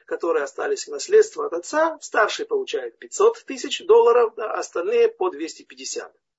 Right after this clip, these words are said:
Почему остальные двое, если двое? Почему он получает вдвое больше? Потому что он первенец. Ну и что? Что он первый родился, так он, объясняет Рав Симха, э, Рав Меир Симха из Двинска.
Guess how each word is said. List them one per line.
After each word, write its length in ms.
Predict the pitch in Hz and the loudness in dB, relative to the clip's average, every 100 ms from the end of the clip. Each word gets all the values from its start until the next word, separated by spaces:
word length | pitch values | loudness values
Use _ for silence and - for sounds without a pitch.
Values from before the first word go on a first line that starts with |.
| _ - - | _ -20 0
Почему 460 | 208 214 240 170 147 | 2 2 2 0 -2
остальные 400 | - - 147 156 | -6 -6 -4 -4
двое, 320 | 151 156 - - | -4 -2 -4 -6
если 360 | 147 175 - | -2 -2 -4
двое? 240 | 427 - - _ _ _ _ | -16 -20 -20 _ _ _ _
Почему 320 | - - 185 254 | -10 -4 2 4
он 120 | 226 | 2
получает 360 | - - 180 | 0 0 0
вдвое 320 | - 147 180 165 | -2 -2 0 0
больше? 420 | 147 123 - - | 0 0 -4 -14
Потому 320 | - 175 220 | -6 2 4
что 140 | 214 | 4
он 100 | 185 | 0
первенец. 680 | 175 180 147 123 - - - - | 2 2 2 -2 -12 -20 -20 -16
Ну 240 | 151 247 | -4 -2
и 60 | 339 | -2
что? 380 | - - 277 262 _ _ | -4 -2 -2 -2 _ _
Что 180 | - - | -20 -6
он 220 | 403 349 | -6 -4
первый 320 | - 480 453 | 0 4 4
родился, 460 | 370 - 403 440 - | 4 2 -2 -4 -6
так 200 | - - | -10 -6
он, 220 | - - _ _ _ _ _ _ - | -6 -6 _ _ _ _ _ _ -14
объясняет 500 | 147 - - 226 - | -12 -6 2 2 2
Рав 140 | 175 | -2
Симха, 320 | - 185 180 | -6 -8 -6
э, 540 | 156 156 175 170 143 143 | -4 -4 -4 -8 -8 -6
Рав 120 | 160 | -4
Меир 160 | 180 160 | -4 -4
Симха 320 | 185 156 143 | -6 -6 -6
из 100 | 131 | -8
Двинска. 480 | 151 214 - - | -2 0 0 -4